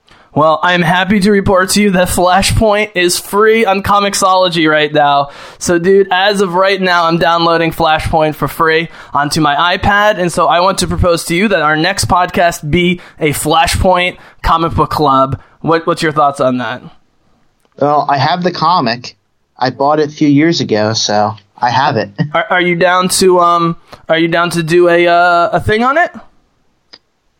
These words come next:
Speaker 2: Yeah, we'll be, I'll be down to it. I'll, I'll do that and finish The Witcher,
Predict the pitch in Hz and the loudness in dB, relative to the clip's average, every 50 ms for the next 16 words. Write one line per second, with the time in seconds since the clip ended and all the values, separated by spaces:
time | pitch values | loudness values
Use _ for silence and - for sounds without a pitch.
0 | - _ _ 160 180 202 220 233 262 277 285 415 359 349 349 - _ - - 190 | -20 _ _ 0 2 2 2 2 2 2 2 2 0 0 -4 -12 _ -4 -2 0
1 | 226 247 262 220 233 214 208 202 196 196 202 196 165 175 185 - - _ _ _ | 0 0 0 0 0 -2 -2 -2 -2 -2 -2 0 0 0 0 -2 -6 _ _ _
2 | _ _ _ _ _ _ _ _ _ _ _ _ _ _ _ _ - 143 156 156 | _ _ _ _ _ _ _ _ _ _ _ _ _ _ _ _ -2 -2 -2 -2
3 | - - 160 170 175 156 - 175 180 175 165 175 175 175 - - - 151 156 160 | -2 -2 -2 -2 -2 -2 -2 0 0 2 2 0 0 -2 -4 -6 -6 -2 0 0
4 | 160 160 156 151 147 - - _ _ _ _ _ _ _ _ _ _ _ _ _ | 0 0 0 -2 -6 -10 -18 _ _ _ _ _ _ _ _ _ _ _ _ _
5 | - 165 165 165 165 165 - - - 165 151 151 160 151 - - 175 170 165 170 | -2 0 2 2 0 0 -2 -2 -2 0 2 2 0 0 0 -2 -2 0 0 0
6 | 175 170 - | -2 -4 -6